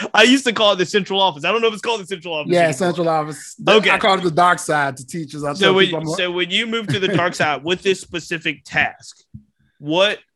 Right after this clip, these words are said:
Speaker 1: tell me, honestly, when you walked in day one, what did you find in regards to R P S and the task that you had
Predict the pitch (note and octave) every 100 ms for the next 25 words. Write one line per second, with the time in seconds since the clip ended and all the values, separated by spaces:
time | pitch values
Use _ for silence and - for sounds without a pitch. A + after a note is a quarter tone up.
0 | _ _ _ _ - G#3 C4 B3+ F#3 _
1 | - _ - F#3+ A3+ E3+ E3+ E3 F3+ F#3+
2 | F#3 E3 D#3+ D#3 F#3 D3 C3 C#3 _ _
3 | _ _ _ _ _ D#3 E3+ G#3 A3+ F3+
4 | F#3 C#3+ - F#3 F#3+ E3 C#3+ C#3 D#3 D3
5 | C#3 D3+ D3 C#3+ - D3+ C3+ C3+ - _
6 | - D#3 D#3 D#3+ D3 C3+ C3+ - - D#3
7 | D#3+ D#3 C#3+ C#3 D3 D3 D#3+ C#3 D3 C#3+
8 | D3+ C#3+ C3